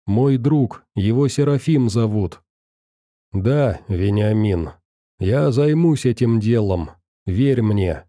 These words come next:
Он развернулся и быстрыми шагами покинул кухню. Через минуту в помещение забежали несколько мужиков, которые присутствовали на совещании. Один из них держал в руках ракетницу.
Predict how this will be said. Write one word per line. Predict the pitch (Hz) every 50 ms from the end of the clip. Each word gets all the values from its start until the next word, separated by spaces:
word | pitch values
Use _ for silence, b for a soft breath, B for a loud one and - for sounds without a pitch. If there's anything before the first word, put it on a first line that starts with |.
| _ _ _ _ _ _ _ _ _ _ _ _ _ _
Он | - 92 101 107
развернулся | 110 117 110 98 113 120 123 120 127 139 151 156 151 143 - - - 143
и | 143 _ - 117
быстрыми | 107 113 143 151 143 - - 135 135 135 131
шагами | 113 - 131 123 117 120 143 143 135 135 127
покинул | 131 127 120 110 113 - 135 131 123 123 123 120 113 110
кухню. | - - 131 123 110 - - 98 85 76 73 - _ _ _ _ _ _ _ _ _ _ _ _
Через | - 95 90 95 95 82
минуту | 107 113 117 127 143 156 156 151 - 95
в | 80 - _
помещение | _ 101 101 104 110 107 - - - 156 151 147 139 135 123 113
забежали | 92 110 117 117 123 120 104 120 143 143 135 131
несколько | 120 123 135 139 123 - - 127 117 113 - 113
мужиков, | 110 110 107 95 110 101 - - 147 147 131 - - _ _
которые | - 98 95 - 143 143 139 131 127
присутствовали | 127 - 127 120 110 - 139 135 127 - - - 131 120 120 127 123 123 123
на | 123 120
совещании. | 110 - - 123 117 120 110 - - 123 120 104 95 92 87 82 78 71 - _ _ _ _ _ _ _ _ _ _ _ _ _
Один | _ - 85 87 92 123 143 139
из | 139 139 123 107 110
них | 131 143 156 156 139 - -
держал | 98 87 95 98 104 98 87 131 156 156 143 123
в | 113
руках | 123 135 127 - - 151 143 120 -
ракетницу. | 143 139 139 131 - 151 143 123 - - 110 101 95 - - - 98 82 69 -